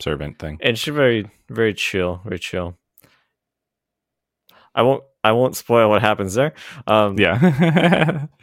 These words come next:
Speaker 1: <laughs>
Speaker 2: but I feel like his arc is much more,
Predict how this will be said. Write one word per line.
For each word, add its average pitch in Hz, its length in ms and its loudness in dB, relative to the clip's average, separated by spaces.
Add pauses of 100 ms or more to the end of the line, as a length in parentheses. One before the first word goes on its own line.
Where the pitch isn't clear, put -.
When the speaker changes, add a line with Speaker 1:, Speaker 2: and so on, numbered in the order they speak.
Speaker 1:
<laughs> - 240 -20
Speaker 2:
but 127 260 0 (300)
I 117 60 -2
feel 143 240 -2
like 131 200 2
his 120 300 -2
arc 104 280 0
is 95 140 -4
much 98 300 -4
more, 90 420 -4